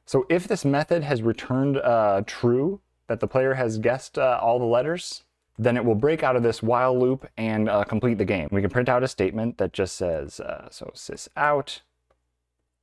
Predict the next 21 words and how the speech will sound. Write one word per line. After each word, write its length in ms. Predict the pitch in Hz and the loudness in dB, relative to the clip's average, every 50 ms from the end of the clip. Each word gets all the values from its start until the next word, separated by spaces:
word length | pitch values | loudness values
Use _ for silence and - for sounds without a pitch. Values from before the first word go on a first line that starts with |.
| _ _ _ _ _ _ _ _ _ _ | _ _ _ _ _ _ _ _ _ _
you 240 | - 95 110 139 165 | -2 0 2 2 2
win. 720 | 190 233 285 247 214 175 147 135 113 104 98 92 95 92 - _ _ _ _ _ _ _ _ _ - - | 2 2 2 2 2 2 2 2 2 2 2 0 -4 -6 -12 _ _ _ _ _ _ _ _ _ -16 -6
And 140 | - 107 104 | -2 0 0
with, 120 | 104 104 | 2 2
this 180 | 123 151 - - | 2 2 2 2
will 100 | 180 170 | 2 4
all, 260 | 165 160 156 147 139 | 4 2 2 2 0
this 140 | 147 170 - | 0 0 0
will 80 | 226 | 2
all 140 | 220 196 175 | 2 2 2
change 240 | - - 165 160 156 | 0 0 0 0 2
and 100 | 151 147 | 2 2
evolve, 340 | 135 131 131 127 113 95 95 | 2 2 2 2 2 2 2
but 120 | 104 92 | 0 -2
for 140 | - 110 110 | 0 -2 0
now, 200 | 113 123 139 - | 0 0 0 0
that's 160 | 131 120 - | 0 0 0
what 100 | 117 113 | 0 0
we're 100 | 104 98 | 2 0
gonna 180 | 98 92 90 85 | 0 0 -2 -4
do. 160 | 78 64 - | -6 -6 -10